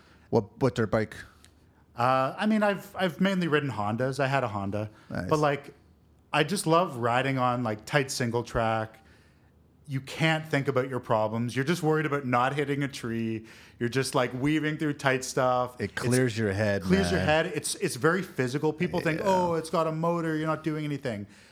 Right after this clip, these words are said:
Speaker 2: Muscling that bike around turns and, you know, you're standing up, you're sitting down. It's just, it's just really fun.
Speaker 1: Nice. Uh, what's your least favorite vehicle?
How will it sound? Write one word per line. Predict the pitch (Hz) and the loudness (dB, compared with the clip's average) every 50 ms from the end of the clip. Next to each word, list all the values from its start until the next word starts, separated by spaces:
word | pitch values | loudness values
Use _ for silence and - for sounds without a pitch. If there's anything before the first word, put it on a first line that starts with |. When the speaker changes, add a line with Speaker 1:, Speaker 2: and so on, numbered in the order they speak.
| - _ 123 | -16 _ -2
Speaker 2:
Muscling | 123 147 147 170 - - 190 180 175 170 165 | 0 2 2 2 0 -2 -2 0 0 0 2
that | 165 151 131 113 101 | 0 0 0 0 2
bike | 127 120 123 123 - | 2 2 2 2 0
around | 135 117 117 113 113 113 113 110 | -2 0 0 0 0 -2 -4 -4
turns | - 113 104 104 107 110 113 120 123 110 | -4 -4 -4 -2 -2 -2 -2 -4 -4 -4
and, | 110 98 95 92 92 90 90 - - - - - - - | -4 -4 -4 -4 -6 -6 -8 -10 -16 -20 -20 -20 -16 -8
you | 127 120 | -2 0
know, | 117 113 | 0 0
you're | 107 104 101 | 0 -2 -6
standing | - - - 120 110 107 107 113 127 | -6 -2 -2 -2 0 0 -2 0 0
up, | 139 147 143 - | 0 0 0 -2
you're | 123 107 | -4 -6
sitting | - 127 110 107 | -4 -6 -6 -6
down. | 98 107 107 110 117 120 | -4 -2 -2 -2 -2 -2
It's | 123 117 - | -2 -4 -4
just, | - 160 151 147 - - - | -4 -4 -4 -4 -6 -10 -10
it's | 147 - | -8 -6
just | - 170 - - | -4 -4 -2 -2
really | 165 143 120 107 | -2 -2 -2 -4
fun. | - - 98 92 90 87 - _ - | -4 -6 -6 -6 -8 -10 -12 _ -8
Speaker 1:
Nice. | - 85 80 76 76 82 - - - - _ _ - - - - - - - - - | -6 -4 -4 -4 -4 -6 -8 -10 -14 -20 _ _ -20 -20 -20 -20 -20 -20 -14 -6 -2
Uh, | 104 104 110 | 0 2 2
what's | 117 127 - - | 2 0 0 0
your | 127 123 | 0 2
least | 147 170 156 - | 2 2 2 4
favorite | 147 127 110 107 95 | 2 2 4 2 0
vehicle? | 95 95 87 82 - 92 80 - | 0 0 0 0 -2 -4 -4 -4